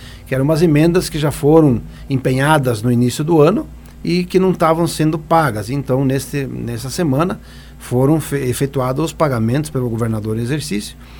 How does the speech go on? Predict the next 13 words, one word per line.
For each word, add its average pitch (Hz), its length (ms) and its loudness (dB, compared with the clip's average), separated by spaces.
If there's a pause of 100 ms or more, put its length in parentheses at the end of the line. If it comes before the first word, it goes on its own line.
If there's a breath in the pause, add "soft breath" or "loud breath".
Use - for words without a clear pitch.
(220 loud breath)
e - 60 -4
o 202 40 0
nosso 170 240 2
vice-prefeito, 151 680 -2
mais 131 180 -2
o 110 60 -6
seu 120 200 -6
secretário 117 540 -6
Luir, 123 440 2 (320 loud breath)
tiveram 123 260 0
presente 127 380 0
em - 40 -10
Xaxim 170 460 -2